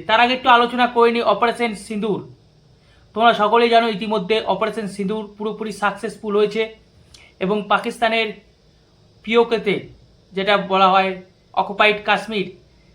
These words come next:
সেখানে ন জায়গায় হামলা করে চব্বিশটা মিসাইল দিয়ে সমস্ত জঙ্গিদের নিকেশ করে দেওয়া হয়েছে। পরিষ্কার পরিচ্ছন্ন কথা যে ভারত কিন্তু আর সহ্য করবে না,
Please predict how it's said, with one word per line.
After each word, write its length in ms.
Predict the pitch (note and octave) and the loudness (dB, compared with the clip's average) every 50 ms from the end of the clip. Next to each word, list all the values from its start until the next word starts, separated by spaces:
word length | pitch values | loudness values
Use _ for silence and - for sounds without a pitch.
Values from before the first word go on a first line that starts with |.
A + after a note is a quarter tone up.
| _ | _
সেখানে 400 | - - G#3 G3+ A3 A3 A3+ A3+ | -8 -4 -2 2 2 2 2 2
ন 180 | G#3+ G#3 G#3+ G#3+ | 2 4 2 2
জায়গায় 300 | G3+ G#3+ G3+ A3+ A3 G3+ | 2 2 2 2 2 2
হামলা 360 | F3 D#3+ F#3+ G3 G3+ G#3+ G#3+ | 2 0 0 0 2 2 0
করে 200 | G#3+ G#3+ A3 G#3+ G3+ | 0 0 -2 -4 -4
চব্বিশটা 560 | G#3 G3+ G3 F#3+ G3 G#3+ F#3+ - - A3+ G#3 | -4 -4 -4 -4 -4 -8 -8 -6 -4 -2 -2
মিসাইল 480 | F#3 F3+ F3+ F3 - G#3 G#3 G#3 G3+ F#3 | -2 -2 -4 0 2 2 2 2 0 0
দিয়ে 200 | G3+ G#3 G#3 G#3+ G#3+ - - _ _ _ _ _ _ _ _ _ _ _ _ _ _ _ _ _ _ _ _ _ _ _ _ _ _ _ _ _ _ _ | 0 0 0 0 -2 -6 -14 _ _ _ _ _ _ _ _ _ _ _ _ _ _ _ _ _ _ _ _ _ _ _ _ _ _ _ _ _ _ _
সমস্ত 380 | - - F#3 G3 G#3 G#3 G3 - A#3 | -10 -6 -4 -4 -4 -4 -4 -4 -4
জঙ্গিদের 440 | G3+ F3+ G3 G3 G3+ G#3 G#3 G#3+ G3+ | -2 -2 -2 -2 -2 -4 -4 -4 -4
নিকেশ 300 | G3 F#3+ G3 G#3 G3+ - | -4 -4 -4 -6 -6 -4
করে 180 | A3 G#3+ G#3+ | -4 -4 0
দেওয়া 200 | F#3+ G3+ G3+ G3+ | 2 4 6 6
হয়েছে। 280 | G3 G3 F#3+ G3+ G#3+ G#3+ | 6 4 2 -2 -4 -6
পরিষ্কার 460 | G#3 - G3+ G3+ G3+ G3+ - A3+ G#3 | -6 -4 -2 -2 -2 -4 -4 -4 -4
পরিচ্ছন্ন 440 | G#3 G#3 G3+ G3+ G3 - - G3+ G3 G3+ G3 - | -4 -4 -6 -6 -6 -8 -10 -10 -8 -10 -8 -6
কথা 260 | - F#3+ F#3 F#3+ G3 G3+ G3+ G3+ - _ _ _ _ _ _ _ _ _ _ _ _ - | -4 -2 2 2 2 2 2 -2 -10 _ _ _ _ _ _ _ _ _ _ _ _ -6
যে 100 | - F#3 | -6 -6
ভারত 420 | F3+ F#3 - D3 F3+ F#3+ G#3+ G#3+ - | -4 -4 -2 0 0 2 2 0 -2
কিন্তু 260 | - G#3+ G#3 G3 G#3+ | -6 -10 -8 -2 2
আর 100 | G#3 G#3 | 2 2
সহ্য 440 | G3 G3 - F#3+ F#3 F3+ - G#3+ G#3+ | 2 0 -2 -4 -4 -4 -2 -4 -2
করবে 320 | G3 G3+ G3 F#3+ F#3 G3+ G3+ | 0 0 0 0 2 0 2
না, 120 | F#3+ D#3 | 0 0